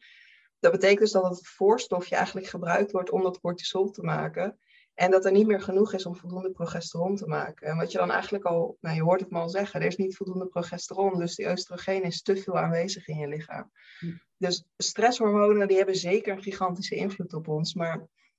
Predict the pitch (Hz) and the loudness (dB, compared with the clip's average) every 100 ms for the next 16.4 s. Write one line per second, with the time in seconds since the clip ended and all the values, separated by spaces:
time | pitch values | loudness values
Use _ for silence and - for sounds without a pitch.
0 | _ _ 185 190 196 196 214 220 196 202 | _ _ 4 6 6 6 4 2 4 4
1 | 208 190 185 175 180 180 185 196 196 175 | 4 2 2 0 0 -2 -2 -2 -6 -4
2 | 185 185 180 - - 175 180 170 170 165 | -4 -2 -6 -6 -4 -4 -2 -2 -2 -2
3 | 180 175 - 185 185 175 170 170 190 - | -4 -4 -4 -4 -4 -2 0 0 -4 -10
4 | 175 - 208 - 175 156 165 180 - 202 | -10 -2 -2 -2 -4 0 0 -2 -2 -2
5 | 202 196 214 190 214 208 196 - 180 175 | 2 0 2 0 2 2 -2 -2 -6 -6
6 | 180 202 214 170 165 165 - 180 202 202 | -4 -2 -4 -6 -8 -10 -6 -2 0 0
7 | 190 175 175 196 185 175 175 - _ _ | -2 -2 -4 -4 -2 -2 -2 -6 _ _
8 | _ _ _ _ - 196 226 226 220 - | _ _ _ _ -4 -2 0 0 0 0
9 | 190 185 175 - 180 175 - - - - | 4 4 4 2 0 -2 -8 -18 -18 -18
10 | - 202 190 - 185 185 220 220 196 185 | -6 0 0 2 -2 0 2 4 4 2
11 | - 190 196 - 180 185 - 220 226 - | -6 -6 -4 -2 -2 -2 0 2 2 0
12 | 208 190 185 180 170 208 190 180 175 170 | -2 -2 -2 -4 -6 -10 -4 -2 -2 -2
13 | 170 170 - 170 180 180 190 190 208 202 | -2 -6 -2 -2 -2 -4 -2 0 0 -2
14 | 180 208 208 190 208 - 202 - 180 - | 0 2 4 0 0 -4 -4 -4 -6 -4
15 | 190 - 185 180 180 - 170 190 202 165 | -4 -4 -2 -2 -4 -6 -4 0 0 0
16 | 165 165 170 | 0 -4 -4